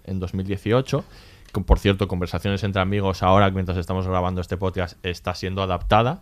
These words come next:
por el mismo equipo que, que ha adaptado Gente normal, mismo director y misma guionista ayudante también. Y bueno, ella es irlandesa del condado de, de Mayo, que está al lado del condado de Sligo, que es donde se ambienta la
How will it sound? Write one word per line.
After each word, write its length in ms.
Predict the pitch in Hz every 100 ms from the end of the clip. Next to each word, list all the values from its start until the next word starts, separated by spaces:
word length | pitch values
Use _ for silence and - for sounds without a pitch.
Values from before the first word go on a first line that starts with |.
| -
por 140 | 92
el 80 | 87
mismo 280 | 95 98 98
equipo 480 | 95 104 101 123 -
que, 520 | 90 85 82 80 80
que 100 | -
ha 180 | 85 85
adaptado 640 | 85 85 - 90 87 85 85
Gente 260 | 92 90
normal, 320 | 87 87 98 135
mismo 180 | 92
director 420 | 87 87 82 95 90
y 40 |
misma 380 | 87 - 92 85 - - -
guionista 760 | 104 92 95 98 95 87 90 90 - -
ayudante 480 | 92 92 90 95 107
también. 380 | 98 95 110 165 - - - -
Y 480 | 123 120 110 107 107
bueno, 220 | 110 113
ella 540 | 98 104 107 107 104 98 98 - - - - -
es 120 | 101
irlandesa 540 | 101 95 95 101 120 147
del 120 | 104
condado 520 | 90 95 92 104 101 98
de, 340 | 98 98 98
de 120 | 98 104
Mayo, 300 | 120 127 143
que 60 |
está 200 | 113 -
al 400 | 104 - 95 95
lado 320 | 107 113 98 90
del 200 | 87 85
condado 680 | 90 85 87 90 90 92 92
de 280 | 95 92
Sligo, 440 | 90 104 117 123 170
que 80 | 98
es 60 |
donde 180 | 90 87
se 100 | 85
ambienta 380 | 87 90 87 87
la 520 | 90 87 87 85 87